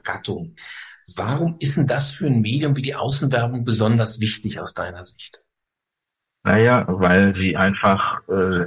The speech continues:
Speaker 2: überall präsent ist und weil sie betroffen ist von den politischen Maßnahmen, die da in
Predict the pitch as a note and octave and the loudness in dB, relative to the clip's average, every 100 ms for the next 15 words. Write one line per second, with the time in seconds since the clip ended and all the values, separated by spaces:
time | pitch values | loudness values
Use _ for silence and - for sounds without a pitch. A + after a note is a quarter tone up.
0 | - A#2+ G2 D#2 F2+ - F#2 D#2 D#2 E2 | -2 0 2 2 -2 -2 -2 0 2 2
1 | E2+ - C3 B2 - - - G2+ G2+ F#2 | 0 -2 -2 -2 -8 -12 0 0 4 2
2 | F2+ D#2 F2 G#2 G#2 _ - G#2+ - D#3 | 4 2 2 2 -2 _ -4 0 2 4
3 | - F2 D2+ - F2 D2+ C#2+ D2 C#2 - | 4 2 0 -2 0 2 2 0 0 -2
4 | C#2+ D2+ D2 - C2+ C2+ C2+ C2 B1+ - | -4 -2 -2 -4 -4 -2 0 0 -2 -2
5 | C#2 B1+ C2 B1+ C2+ - - - D2+ | 0 0 -2 -2 -2 -2 -8 -12 -10